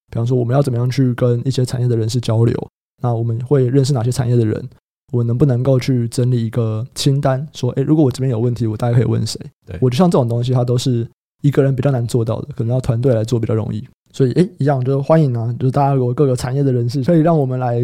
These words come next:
Speaker 1: 交流问问题的，诶，欢迎就是联络我们，好不好？
Speaker 2: 没错，没错。
Speaker 1: 那最后一个问题啊，你大概是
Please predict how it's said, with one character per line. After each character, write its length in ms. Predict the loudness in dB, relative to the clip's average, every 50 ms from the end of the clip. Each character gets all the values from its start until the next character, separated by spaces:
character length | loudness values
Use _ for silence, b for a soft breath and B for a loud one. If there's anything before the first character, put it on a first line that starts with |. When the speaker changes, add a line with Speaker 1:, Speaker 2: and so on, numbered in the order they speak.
| 0 -2 0
Speaker 1:
交 220 | 0 2 2 4
流 120 | 4 2 2
问 140 | 2 2 2
问 140 | 2 2
题 120 | 0 0 -2
的， 140 | -2 -2 -2 0
诶， 180 | 0 2 0 0 0
欢 140 | 0 0 0
迎 180 | 0 -2 -2
就 80 | 0 0
是 60 | 0
联 160 | 2 2 2 4
络 100 | 4 4
我 120 | 4 2
们， 160 | 0 -2 -4
好 100 | -2 -2
不 60 | 0 0
好？ 160 | -2 -2 -6 -12 _ _
Speaker 2:
没 100 | _ -20
错， 160 | -8 -6 -4 -4
没 120 | -4 -4
错。 200 | -6 -8 -8 -10 -12 _ _ _ _
Speaker 1:
那 320 | 0 0 0 0 0 -2 -4
最 200 | -2 0 2 2
后 140 | 4 2
一 20 | 2
个 100 | 2 2
问 160 | 2 2 2
题 120 | 0 -2
啊， 120 | -2 -4 -6 -8 -10 _ _ _
你 120 | -2 0
大 120 | 2 2
概 120 | 4 4 2
是 580 | 0 0 -2 0 2 2 2 2 0 -4 -8